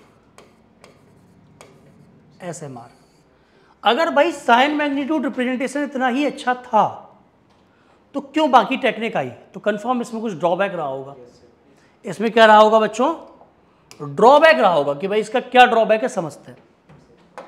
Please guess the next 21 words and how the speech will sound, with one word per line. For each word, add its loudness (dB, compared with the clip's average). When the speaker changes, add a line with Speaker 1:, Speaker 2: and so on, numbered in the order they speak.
Speaker 1:
तो -2
drawback 4
समझते 0
हैं -2
बच्चों, -6
क्या 0
है? -4
सबसे -2
पहला 6
drawback 4
तो -4
ये 4
है, -8
ये 0
important 0
points -4
या 4
important -4
drawback -2
related -4
to, -4